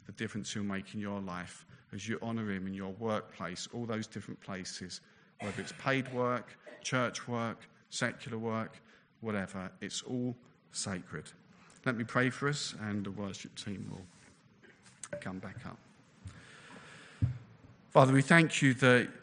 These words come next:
your intention is to bring the sacred into everything, including the secular.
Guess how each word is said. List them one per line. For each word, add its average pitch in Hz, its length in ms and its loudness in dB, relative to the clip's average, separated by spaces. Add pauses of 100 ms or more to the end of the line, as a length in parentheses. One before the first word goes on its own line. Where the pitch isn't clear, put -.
(120)
your 147 220 8
intention 131 580 6
is 101 220 2
to 120 160 0
bring 117 540 4 (200)
the - 80 -2
sacred 123 720 4
into 107 540 2
everything, 98 580 -2
including 107 520 0
the 104 60 0
secular. 92 600 -4